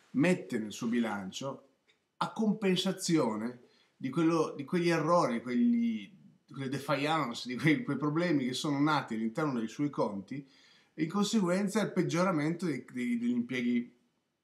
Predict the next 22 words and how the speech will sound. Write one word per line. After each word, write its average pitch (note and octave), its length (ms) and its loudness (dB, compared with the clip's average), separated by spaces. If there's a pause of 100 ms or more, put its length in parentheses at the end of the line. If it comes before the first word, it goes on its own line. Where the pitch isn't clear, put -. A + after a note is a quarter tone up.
(500)
che B2 160 -6
ha, G#2 340 -2
che A#2+ 100 -6
ha, A2 340 -4
che - 140 -14
ha, A#2 60 -12 (180)
che B2+ 140 -6
ha B2 40 0
erogato. B2 520 -2 (600)
Ehm, A#2 600 2 (960)
e - 180 -6
questo A#3+ 400 0
non D3+ 180 2
è A3+ 60 2
successo C3 540 -4
perché B2 640 -6
la A#2+ 160 -4
banca A2+ 580 -4
è B2+ 140 -8
brutta A#2+ 400 -4
e - 20 -4
cattiva. A2 580 -4